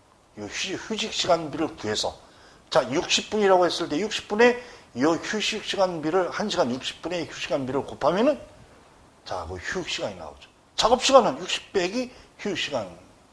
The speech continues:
육십에서 휴식 시간을 빼면 작업 시간이 나오고, 휴식 시간을 구하고, 작업 시간을 구하고, 우리 일 차 필기 시험에서도 나오는 내용이죠. 자, 교대 작업, 우리 일 차 필기에서는 아주 중요했어요. 근데 실기에서도, 자, 가로수에 있는 거라든지 이래서 나올 수 있죠.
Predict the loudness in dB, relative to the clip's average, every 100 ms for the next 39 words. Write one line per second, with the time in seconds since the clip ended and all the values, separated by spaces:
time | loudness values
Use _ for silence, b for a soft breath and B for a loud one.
0 | -20 _ _ _ -18 -14 -12 -10 -6 -6
1 | -6 -6 -8 -6 -8 -8 -8 -8 -6 -6
2 | -6 -6 -8 -8 -14 -18 B B B B
3 | -14 -4 -2 0 0 0 -2 -10 -14 -8
4 | 0 0 2 -2 0 -2 -4 -14 -20 _
5 | _ _ -20 -16 -14 -12 -8 -8 -8 -10
6 | -8 -8 -10 -8 -8 -4 -4 -4 -6 -6
7 | -4 -4 -4 -6 b b b b b b
8 | b _ _ 6 6 2 -6 0 2 4
9 | 4 8 8 6 0 -8 -8 -10 -10 -10
10 | -6 -4 -2 -4 -4 -4 -2 -2 -2 -4
11 | -6 -10 -20 -20 _ _ -14 -6 -4 -4
12 | -4 -6 -6 0 0 0 B B B B
13 | _ -14 -8 -6 -4 -4 -4 -6 -4 -6
14 | -4 -4 -4 -6 -10 -8 -10 -8 -4 -4
15 | -4 -6 -8 -4 -6